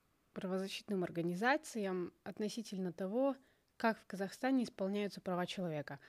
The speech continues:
Какие рекомендации обычно у нас вот в таких отчетах стоят и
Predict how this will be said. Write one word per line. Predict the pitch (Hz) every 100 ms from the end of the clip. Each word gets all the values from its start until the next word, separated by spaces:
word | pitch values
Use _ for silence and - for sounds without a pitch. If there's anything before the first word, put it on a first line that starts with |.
| - - -
Какие | 220 - 277 285 262 233 208 190 175 -
рекомендации | 202 208 233 233 220 196 170 - 175
обычно | 160 160 233 - 208 175
у |
нас | 180 190 214 - -
вот | 196
в | -
таких | 190 180 165
отчетах | 190 - 202 165
стоят | - - 214 311 320 -
и | 226 214 208